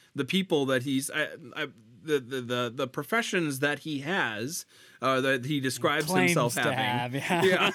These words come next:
Speaker 1: Yeah. <laughs> Of which there are, like, five or six at least that we hear about, we discover are the professions of the friends who have died. And so he's, he's kind of living into those, remembering them well, but internalizing them and kind of,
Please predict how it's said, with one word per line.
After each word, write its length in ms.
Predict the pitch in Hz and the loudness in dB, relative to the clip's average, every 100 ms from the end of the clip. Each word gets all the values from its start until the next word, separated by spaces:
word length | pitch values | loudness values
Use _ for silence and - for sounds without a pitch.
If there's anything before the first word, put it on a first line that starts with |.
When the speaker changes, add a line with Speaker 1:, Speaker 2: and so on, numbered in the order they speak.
| - | 0
Speaker 1:
Yeah. 320 | 196 254 196 - | 0 2 0 -2
<laughs> 160 | 190 | 0
Of 140 | 175 185 | 2 2
which 180 | 185 | 0
there 220 | 180 185 170 | 2 4 4
are, 80 | |
like, 200 | 160 156 | 4 2
five 320 | - 185 170 151 | 0 0 2 2
or 120 | 143 | 0
six 360 | - 160 - | 2 0 2
at 140 | 147 123 | -2 2
least 380 | 160 143 123 151 | 2 2 0 -2
that 100 | 127 | -2
we 180 | 143 | -2
hear 220 | 135 180 139 | 0 2 2
about, 380 | 120 110 135 - - _ | 2 0 0 -6 -20 _
we 120 | 247 | -2
discover 520 | 285 - 262 247 247 | 0 0 2 4 4
are 180 | 175 240 | 4 2
the 100 | 226 | 2
professions 600 | 220 214 233 - 226 208 | 0 0 0 0 -2 -2
of 220 | 196 214 | 0 -2
the 80 | 196 | -2
friends 420 | - 220 220 214 | -2 -2 0 -2
who 100 | 226 | 2
have 160 | 208 160 | 0 2
died. 500 | 190 277 - - - _ - - - | -2 -2 -8 -14 -20 _ -20 -20 -2
And 180 | 165 165 | 0 2
so 220 | 208 196 | 2 2
he's, 400 | 196 233 214 - | 2 0 0 -2
he's 200 | 208 196 | -2 -4
kind 260 | - 220 | -4 2
of 180 | 202 170 - _ _ | 2 0 -10 _ _
living 600 | 143 151 226 220 220 214 | -4 0 2 2 2 0
into 440 | - 196 233 220 160 | -2 0 0 0 2
those, 380 | 156 151 143 | 4 4 4
remembering 720 | 151 156 170 208 196 185 175 | 0 0 0 0 2 2 4
them 200 | 160 165 | 2 0
well, 420 | 151 156 156 156 147 | 0 0 2 2 2
but 280 | 151 135 _ _ | 0 -2 _ _
internalizing 1120 | 151 131 - 220 214 165 131 120 110 104 104 | -6 -6 -8 -6 -2 0 0 0 -2 -6 -8
them 260 | 101 95 107 | -8 -8 -8
and 140 | 131 | -8
kind 240 | 156 139 131 | -4 -2 -2
of, 200 | 123 | -2